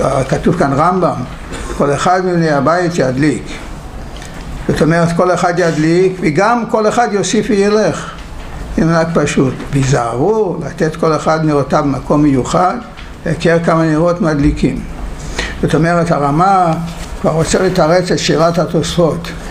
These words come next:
אם גם כל אחד מוסיף, אם כל אחד מדליק, וכל אחד מוסיף והולך, אז איך יכירו אם זה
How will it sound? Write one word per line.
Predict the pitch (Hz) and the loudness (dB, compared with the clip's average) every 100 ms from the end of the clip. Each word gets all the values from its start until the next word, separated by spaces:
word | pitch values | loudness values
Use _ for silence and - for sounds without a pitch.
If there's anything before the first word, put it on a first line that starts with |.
| - - | -10 -2
אם | 151 143 | 2 4
גם | 156 180 | 2 2
כל | 170 175 | 0 2
אחד | 170 143 175 165 | 2 2 2 4
מוסיף, | 170 151 - 180 139 - - - - - - 165 | 2 0 2 2 0 -2 -8 -10 -10 -10 0 2
אם | |
כל | 165 190 | 4 4
אחד | 175 190 175 | 2 2 2
מדליק, | 170 156 147 143 - - - - - - | 2 2 2 0 0 -8 -10 -10 -6 -2
וכל | 151 185 175 | 0 2 2
אחד | 180 175 | 2 2
מוסיף | 175 151 214 175 | 0 0 0 2
והולך, | 165 143 147 208 165 - - | 2 2 4 2 2 0 0
אז | 156 | 2
איך | 165 | 2
יכירו | 165 143 - 185 170 | 2 0 2 2 4
אם | 151 | 4
זה | 151 143 | 4 2